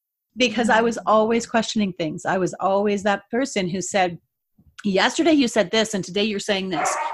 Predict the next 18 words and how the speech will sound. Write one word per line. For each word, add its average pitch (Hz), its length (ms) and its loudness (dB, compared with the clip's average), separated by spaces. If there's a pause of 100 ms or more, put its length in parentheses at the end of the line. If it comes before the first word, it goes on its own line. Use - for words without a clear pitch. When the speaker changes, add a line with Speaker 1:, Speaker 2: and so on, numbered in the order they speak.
(120)
Speaker 1:
It's 170 100 -6
Speaker 2:
Yeah. 165 40 -2
Speaker 1:
totally 277 300 4
different. 196 400 2 (280)
Speaker 2:
Right. - 140 2
Speaker 1:
Which 247 160 2
is 180 160 2
it?" - 160 -6
Speaker 2:
Right. - 180 -4 (280)
Speaker 1:
And 214 260 4
then, 226 480 2
so 247 220 -4
there's 262 340 0 (200)
that 254 400 2 (240)
component 233 600 0
to 208 160 -2
growing 190 440 -2
up 233 220 2